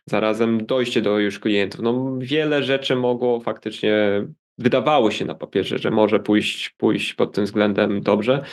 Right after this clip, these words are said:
No jednak jakiś tu błędna strategia oceny, tak? Że przynajmniej tak jak kiedyś właśnie odczytałem o tej sytuacji, że no i Apple i Google rozumiały, że ten s-,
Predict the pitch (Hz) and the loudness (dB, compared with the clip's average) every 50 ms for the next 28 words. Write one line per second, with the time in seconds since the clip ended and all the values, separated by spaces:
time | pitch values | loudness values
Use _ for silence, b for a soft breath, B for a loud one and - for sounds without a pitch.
0 | B B B B B B B B _ - 127 139 139 147 139 143 151 143 143 147 | B B B B B B B B _ 0 2 2 4 2 2 2 2 2 2 0
1 | 139 143 - 135 131 123 147 147 143 143 135 135 131 - - 127 120 123 131 123 | -2 -2 -2 -4 -4 -2 -2 -2 0 0 0 -2 -2 -2 -2 -2 0 0 0 0
2 | 113 113 - - - - - 110 - 131 127 - - 110 110 107 104 - - - | 0 2 2 0 0 0 -2 -2 -2 -2 -4 0 0 0 0 0 -2 -6 -10 -8
3 | - - 113 110 110 110 107 - 107 - 110 104 - - - 110 107 104 - 113 | -4 0 0 2 2 2 0 0 0 0 0 -2 -2 -2 -2 -2 -2 0 -2 -2
4 | 110 - 117 - - - 131 - 143 135 131 120 110 110 107 104 - 110 - - | -2 0 -2 -2 -2 -2 -2 -2 0 0 2 2 0 0 -2 -4 -6 -4 -2 -2
5 | 110 107 - - - 110 101 - 117 107 107 107 104 104 104 107 113 113 110 110 | -2 -2 -2 -4 -6 -6 -4 -2 -2 -2 0 0 0 0 0 0 0 0 0 -2
6 | - - - 92 117 117 - 110 107 107 107 107 101 117 110 107 107 107 107 110 | -4 -4 -2 -2 -2 -2 0 -2 -2 0 0 -2 0 -2 -2 0 0 0 0 0
7 | 104 104 110 107 107 104 104 104 104 110 104 - 107 107 104 - - - | -2 -2 -2 0 0 2 2 0 0 -2 -4 -4 -4 -6 -6 -6 -10 -12